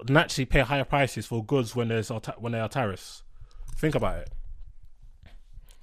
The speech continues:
Let's say we're in the U K and we're importing stuff.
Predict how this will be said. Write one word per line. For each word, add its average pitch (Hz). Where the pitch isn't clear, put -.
Let's 151
say 135
we're 117
in 123
the 113
U 113
K 120
and 101
we're 113
importing 110
stuff. -